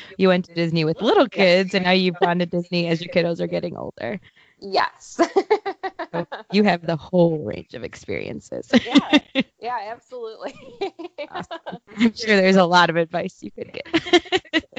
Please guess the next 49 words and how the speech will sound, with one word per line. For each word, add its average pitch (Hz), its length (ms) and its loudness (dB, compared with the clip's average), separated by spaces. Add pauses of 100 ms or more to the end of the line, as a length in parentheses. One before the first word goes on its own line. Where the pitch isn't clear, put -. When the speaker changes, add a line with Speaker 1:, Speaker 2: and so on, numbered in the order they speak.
Speaker 2:
Yeah, 320 180 -8
well, 277 100 -8
I - 200 -6
just, 415 160 -14 (180)
I 339 60 -10
think 403 220 -10
it's 440 120 -14
important. 311 440 -8
Like, 233 180 -8
I 240 200 -2
grew 247 260 -4
up 214 180 2
in 208 140 -6
Disney, 190 260 -2
and 208 80 -2
I 226 60 -6
have 294 200 -2
my 240 120 -8
grandpa 180 360 -10
to 175 120 -12
thank 165 260 -16
for 165 140 -12
that. 143 260 -10
Like, 180 260 -14
he's, 262 420 -20
he's 208 120 -20
my 175 420 -6 (380)
big 214 260 -2
Disney 202 300 -6
connoisseur. 185 720 -12
He's 190 220 -8
the 208 80 -6
person 202 460 -8
that, 175 420 -8
he, 220 160 -12
you 220 40 -4
know, 202 140 -10
he 240 160 -16
showed 226 240 -8
up 196 160 -6
at 180 80 -12
Magic 185 340 -14
Kingdom 190 360 -8
in 175 80 -12
nineteen 175 320 -16
seventy 185 240 -10
when 180 200 -14
they 180 140 -12
opened 180 500 -10